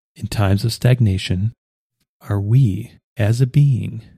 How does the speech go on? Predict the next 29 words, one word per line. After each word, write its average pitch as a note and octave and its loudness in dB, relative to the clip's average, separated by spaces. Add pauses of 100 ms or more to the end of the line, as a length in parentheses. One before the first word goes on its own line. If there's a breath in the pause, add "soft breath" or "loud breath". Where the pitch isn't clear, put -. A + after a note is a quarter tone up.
(1080)
out A2+ 4
of A#2 4
balance, A2 2
not A2 0
fully B2 0
in A2 2
alignment A2 -2 (220)
with G#2+ -8
the A2 -8
change A2+ -4
that A#2 -6
we A2+ -6
seek, - -4 (1120)
which - -8
is A2 -14
then F#2+ 0
causing F#2 -4
the G#2+ -4
stagnation G2+ -2 (360)
that G2+ 0
we F#2 0
experience? A#2 0 (760)
Because - -8
again, A2 -2
it G2 -10
can F#2+ -6
be F#2+ -10
so A#2+ -2
easy, A#2 -2